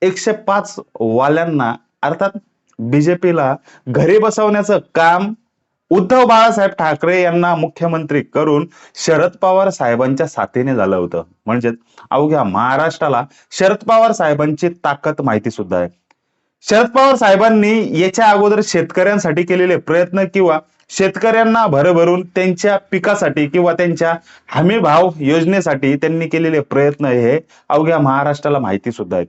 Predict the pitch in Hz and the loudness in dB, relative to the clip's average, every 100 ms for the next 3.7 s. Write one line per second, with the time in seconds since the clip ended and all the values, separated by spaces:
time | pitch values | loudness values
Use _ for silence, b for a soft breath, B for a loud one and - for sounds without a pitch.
0 | - 117 135 131 110 113 b b 123 123 | -4 -2 -2 -2 -4 -6 b b -6 0
1 | 196 247 - 196 - 220 214 - _ _ | 2 2 0 -4 -4 -2 -2 -4 _ _
2 | _ _ _ _ _ _ - 131 165 202 | _ _ _ _ _ _ -8 0 4 4
3 | 240 254 254 269 254 247 254 | 4 2 2 2 2 4 2